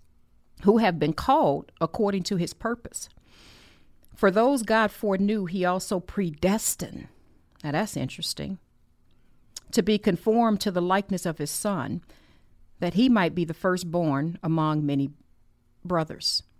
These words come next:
And those he predestined, he also called." Hmm. "Those he called, he also justified. Those he justified, he also glorified.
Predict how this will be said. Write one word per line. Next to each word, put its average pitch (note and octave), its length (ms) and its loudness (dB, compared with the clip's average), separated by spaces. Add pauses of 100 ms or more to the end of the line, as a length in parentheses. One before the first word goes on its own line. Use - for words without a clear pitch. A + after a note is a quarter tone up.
(280)
And D#3 160 2
those C4+ 240 4
he G3+ 100 0
predestined, F#3+ 720 -4
he F3+ 120 0
also D#3+ 320 0
called." - 640 -4 (640)
Hmm. C4 180 2 (1600)
"Those G3 260 0
he G3+ 80 -6
called, C#4+ 540 2 (200)
he A3+ 160 -4
also E3+ 300 -2
justified. F3 760 -6 (920)
Those E3+ 240 2
he F3+ 100 -4
justified, E3 640 -2
he F3 120 -2
also D3+ 320 -4
glorified. D3 640 -6